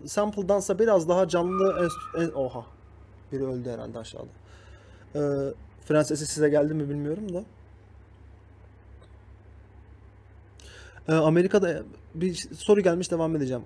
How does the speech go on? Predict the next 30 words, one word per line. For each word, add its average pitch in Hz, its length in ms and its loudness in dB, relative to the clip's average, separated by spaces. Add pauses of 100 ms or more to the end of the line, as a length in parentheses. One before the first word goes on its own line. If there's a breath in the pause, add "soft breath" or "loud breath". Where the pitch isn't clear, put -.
Amerika'da 196 460 0
eyaletlere 175 400 2
göre 165 220 0
rap 175 160 -2
tarihi 160 280 0
ve 156 80 4
rapçiler 156 300 0
YouTube'a 160 360 -2
parça 160 280 -2
parça 156 300 -4
yüklenecek. 151 400 -4
Parça 156 300 2
parça, 185 540 2
abi 160 260 0
video 165 240 4
editlemeyi 175 400 0
bilmiyorum. 160 460 0
Öyle 147 180 -2
bir 156 60 0
ekibim 151 340 -4
de 151 40 0
yok. 156 180 0
Muhtemelen 160 460 -2
tek 175 240 0
parça 147 280 0
olarak 147 220 -4
indirdiğim 139 380 -6
şeyi 143 180 -4
atacağım 131 340 -6
YouTube'a. 120 300 -12